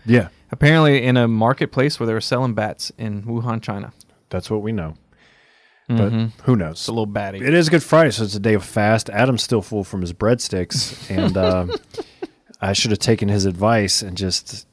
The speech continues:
Speaker 1: you know, carb loaded last night. So I'm a bit hungry today, <laughs> waiting for my, uh, one big meal.
Speaker 2: This evening.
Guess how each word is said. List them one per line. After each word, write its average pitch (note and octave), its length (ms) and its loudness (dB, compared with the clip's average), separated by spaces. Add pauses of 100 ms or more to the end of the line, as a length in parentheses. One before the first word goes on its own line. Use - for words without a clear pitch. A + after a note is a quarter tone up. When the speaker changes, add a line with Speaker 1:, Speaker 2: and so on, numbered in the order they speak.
Speaker 1:
you G2+ 140 -4
know, F2+ 120 -4
carb B2 380 2
loaded G2 340 0
last F#2 380 -2
night. F2+ 300 -4
So - 180 -4
I'm G2+ 160 -2
a F#2 80 -6
bit A2 140 0
hungry D#3 360 2
today, B2+ 460 6 (240)
<laughs> - 220 -16
waiting C3 440 6
for A#2+ 300 0
my, G#2 380 4
uh, F#2+ 280 0 (220)
one C#3+ 460 2 (760)
big A#2+ 240 4
meal. F#2 440 -2 (800)
Speaker 2:
This - 180 -6
evening. G#2+ 380 -6